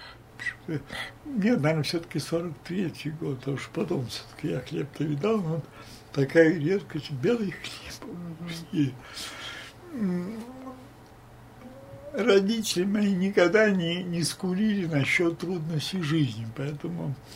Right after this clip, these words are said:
Speaker 1: как я понимаю, очень многое просто было. Мы не были втянуты и не, и не воспитывалось в нас вот то, что в более демократических слоях населения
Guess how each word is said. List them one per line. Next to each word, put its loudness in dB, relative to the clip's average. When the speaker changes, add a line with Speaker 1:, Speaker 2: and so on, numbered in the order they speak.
Speaker 1:
как -2
я 10
понимаю, 2
очень -2
многое -2
просто -6
было. -2
Мы 2
не 8
были 6
втянуты 4
и -6
не, 2
и -4
не 2
воспитывалось 6
в -6
нас -2
вот -2
то, 2
что 4
в -6
более 8
демократических 2
слоях 2
населения 0